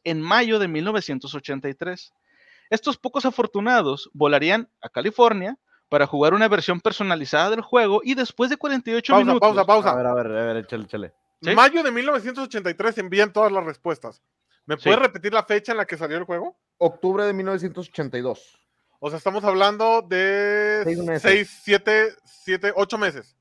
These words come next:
Speaker 3: Ocho meses para resolver todo.
Speaker 2: Ocho meses para, no mames, cabrón. Ahorita, ah, güey, hay, hay, hoy en día hay jugadores que se acaban los putos juegos de treinta horas en cinco minutos, güey.
Speaker 1: Sí. Nada más que recordemos que estos juegos no se trataban de acabártelos.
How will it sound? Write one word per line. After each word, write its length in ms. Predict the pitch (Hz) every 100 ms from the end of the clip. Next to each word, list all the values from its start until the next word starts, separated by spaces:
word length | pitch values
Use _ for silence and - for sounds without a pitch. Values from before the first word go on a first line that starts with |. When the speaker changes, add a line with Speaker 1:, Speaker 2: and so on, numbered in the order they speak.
| -
Speaker 3:
Ocho 260 | 147 147
meses 280 | 160 131 117
para 180 | 120 113
resolver 320 | 110 113 110 -
todo. 320 | 123 107 90 _ _ _
Speaker 2:
Ocho 320 | - 240 247
meses 180 | 302 277
para, 200 | - 226
no 160 | 160 185
mames, 400 | 196 196 208 214
cabrón. 300 | 240 240 233
Ahorita, 420 | 190 202 240 262 -
ah, 140 | 156 160
güey, 160 | 151 175
hay, 220 | 151 190 -
hay, 220 | 175 185 -
hoy 220 | 147 185
en 140 | 240 196
día 320 | 185 175 247 _ _ _ -
hay 180 | 175 202
jugadores 580 | - 220 180 165 180
que 100 | -
se 60 | 160
acaban 220 | 139 170
los 120 | 180 -
putos 340 | - - 170
juegos 260 | 190 185 170
de 80 | 160
treinta 420 | 165 160 170 170
horas 240 | 165 175
en 140 | 156 143
cinco 280 | 156 151
minutos, 440 | 170 143 139 139 104
güey. 140 | 92 _ _ _ _ _
Speaker 1:
Sí. 340 | - 170 262 _ _ _ _ _ _ _ _ - - -
Nada 260 | 160 147
más 180 | 147 165
que 100 | 226
recordemos 680 | 214 220 240 254 240 196 -
que 200 | 175 170
estos 280 | 180 240 214
juegos 240 | 202 214
no 100 | 190
se 120 | 214
trataban 360 | 214 175 143 170
de 40 |
acabártelos. 720 | 165 131 143 220 214 139 -